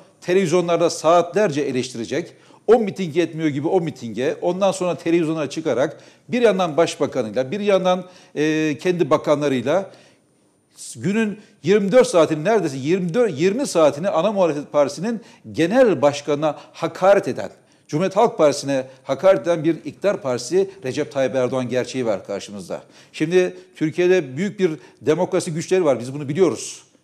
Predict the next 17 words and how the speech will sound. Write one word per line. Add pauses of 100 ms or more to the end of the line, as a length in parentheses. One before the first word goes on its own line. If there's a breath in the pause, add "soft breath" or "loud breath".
(100)
Türkiye (300 loud breath)
kendisine
güvenen
bir
ülkedir. (460 soft breath)
Referandumda
bu
sonuçları
biz (200 soft breath)
aldık. (400 soft breath)
Adalet
yürüyüşünde
aldık
bu
sonuçları. (440 soft breath)
Bu
tablo